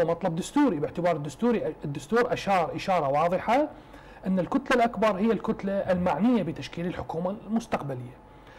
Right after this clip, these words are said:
ولذلك نعتقد أن الحل يبدأ عندما، آه، يعني يعي، تعي جميع الأطراف حقيقة فشلها في إمكانية تحقيق أهدافها وفرض الإرادات على الآخر.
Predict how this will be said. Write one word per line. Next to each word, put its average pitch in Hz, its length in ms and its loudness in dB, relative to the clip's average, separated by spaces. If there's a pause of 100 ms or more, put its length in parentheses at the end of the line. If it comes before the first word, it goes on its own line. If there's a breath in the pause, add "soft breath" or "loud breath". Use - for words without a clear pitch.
(200 loud breath)
ولذلك 254 420 4
نعتقد 165 380 -2 (560 loud breath)
أن 208 220 4
الحل 220 500 2
يبدأ 269 360 2 (340 loud breath)
عندما، 190 500 2 (120)
آه، 151 260 -8 (520)
يعني 165 200 -4
يعي، 185 260 2 (460)
تعي 196 200 2
جميع 196 280 2
الأطراف 196 460 2
حقيقة 226 600 -2 (400 loud breath)
فشلها 190 520 0
في 202 260 -4
إمكانية 208 460 0
تحقيق 220 420 -2
أهدافها 180 440 2
وفرض 185 260 -2
الإرادات 165 500 0
على 240 140 2
الآخر. 269 380 2